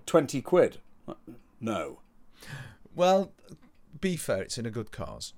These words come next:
Speaker 1: No, you can have twenty, you can have one pound or
Speaker 2: Well,
Speaker 1: nothing.
Speaker 2: what if the money was for the, uh, R N L I?
Speaker 1: Yes, okay, fair enough. They were very good this week, I must
Speaker 2: Yes,
Speaker 1: admit.
Speaker 2: you care to expatiate upon this, uh, <laughs> view?
Speaker 1: <laughs> Had to call the Coast Guard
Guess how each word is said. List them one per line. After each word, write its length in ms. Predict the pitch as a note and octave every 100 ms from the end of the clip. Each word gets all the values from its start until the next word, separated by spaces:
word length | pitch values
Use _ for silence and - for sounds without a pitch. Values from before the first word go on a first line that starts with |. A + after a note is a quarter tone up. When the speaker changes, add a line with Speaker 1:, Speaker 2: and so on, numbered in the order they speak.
| -
Speaker 1:
No, 420 | B2 C3 B2 D2+
you 160 | D2 A#2
can 100 | C3+
have 180 | C3 A2+
twenty, 300 | D#3+ D#3 D#3+
you 100 | B2
can 100 | C#3+
have 160 | C3 B2
one 180 | D3+
pound 320 | B2+ D3 C3+ C3
or 80 |
Speaker 2:
Well, 120 | C3 G#3+
Speaker 1:
nothing. 40 |
Speaker 2:
what 100 | B3+
if 120 | -
the 80 | A3+
money 160 | A3 G#3
was 160 | G3
for 180 | - F#3
the, 300 | E3 D#3 C#3+
uh, 160 | A#2 A2+
R 220 | B2+ A#2+
N 100 | A2+
L 140 | A2 B2
I? 300 | F#3 C#4+ - - - - - - -
Speaker 1:
Yes, 240 | G#3+ -
okay, 320 | G#4+ - D#3
fair 280 | E3+ A3 F3
enough. 200 | C3+ D#3+
They 100 | G3
were 100 | E3
very 260 | B2 C3+ F#2
good 220 | E2+ E2
this 220 | D2 C#2+
week, 340 | E2+ D#3+ - - - -
I 140 | F#2
must 200 | F#2 -
Speaker 2:
Yes, 400 | F#3 D#4+ B3+ F#3+ E3+
Speaker 1:
admit. 160 | D3
Speaker 2:
you 60 | A2+ - - -
care 180 | - G3
to 120 | F#3
expatiate 680 | F3+ - - E3 D#3 D#3 D#3
upon 300 | D#3+ - E3
this, 320 | E3+ E3 - E3+
uh, 340 | D3 D3 C#3+ - -
<laughs> 720 | C#3+ D#5 D#5 E5 E5+ F5+ F5+
view? 300 | D3 F3 E4 - - D#3 - - -
Speaker 1:
<laughs> 400 | C5 - - -
Had 240 | F#3+ F3
to 100 | -
call 300 | - - E3+
the 60 | D#3+
Coast 420 | - E3+ C#4 -
Guard 440 | A3 D#3+ E2+ C#2